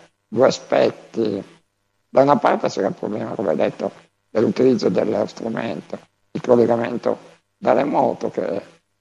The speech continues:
però bisogna anche guardarlo dal punto di vista positivo. Questo periodo ci ha reso, ci ha resi tutti più consapevoli degli strumenti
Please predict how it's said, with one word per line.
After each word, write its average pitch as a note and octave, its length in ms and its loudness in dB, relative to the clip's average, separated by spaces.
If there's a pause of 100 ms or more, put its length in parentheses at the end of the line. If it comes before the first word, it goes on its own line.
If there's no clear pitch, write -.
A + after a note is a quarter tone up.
però A#2+ 280 4
bisogna G#2 340 -6
anche - 180 -6
guardarlo - 460 0 (340)
dal A2+ 140 -6
punto - 280 -2
di A2 60 4
vista A2 400 2 (320)
positivo. A2+ 920 0 (260)
Questo - 280 -2
periodo C#3+ 440 4
ci - 100 -6
ha C3+ 40 2
reso, B2+ 320 -2 (480)
ci C#3+ 60 0
ha - 20 4
resi D3 260 4
tutti - 320 -4
più D3+ 160 -8
consapevoli B2+ 840 -2 (440)
degli A2+ 240 2
strumenti B2 920 0